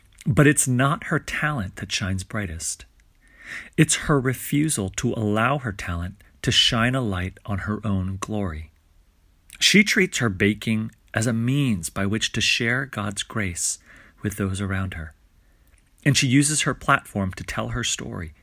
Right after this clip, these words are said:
which always ends with God as the hero. Yes, her sinful heart still wrestles with this. She gets caught up in the dark side of social media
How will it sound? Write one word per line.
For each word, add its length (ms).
which 240
always 460
ends 400
with 200
God 440
as 120
the 80
hero. 320
Yes, 480
her 120
sinful 420
heart 260
still 260
wrestles 460
with 160
this. 380
She 160
gets 180
caught 300
up 180
in 60
the 80
dark 280
side 360
of 120
social 320
media 480